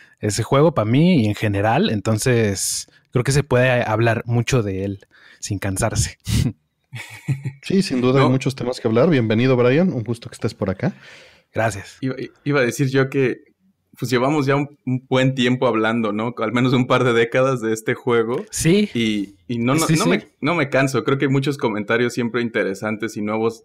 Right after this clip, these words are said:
Speaker 3: este, acercamientos. Y, y creo que una po-, cosa por la que, de la lista que nos mandaste, escogimos al final este es porque es algo que obviamente tenemos que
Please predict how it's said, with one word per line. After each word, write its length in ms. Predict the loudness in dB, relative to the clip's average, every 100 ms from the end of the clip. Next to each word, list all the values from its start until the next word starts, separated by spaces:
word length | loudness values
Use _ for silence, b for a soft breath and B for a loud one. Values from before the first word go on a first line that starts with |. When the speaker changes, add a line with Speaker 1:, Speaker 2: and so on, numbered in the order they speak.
| _
Speaker 3:
este, 280 | -8 -6 -4
acercamientos. 720 | -4 -2 -2 0 0 0 -2
Y, 100 | -4 -10
y 100 | -4
creo 220 | 0 0
que 300 | 2 0 -2 b b b b
una 240 | 0 0
po-, 120 | -4
cosa 260 | -4 -2 0
por 140 | -2
la 120 | -2 -2
que, 120 | -4
de 200 | -2 -2
la 100 | 0
lista 240 | 0 0
que 100 | 0
nos 100 | 0
mandaste, 420 | 0 0 0 0 -4
escogimos 520 | -2 -4 0 0 -2
al 120 | -4
final 300 | -2 -2 0
este 200 | 0 -2
es 80 | -4
porque 240 | -4 -4
es 100 | -2
algo 220 | 0 0
que 120 | 0 0
obviamente 540 | 2 2 0 -2 -2
tenemos 400 | -2 -2 -4 -6
que 320 | -4 -2 -2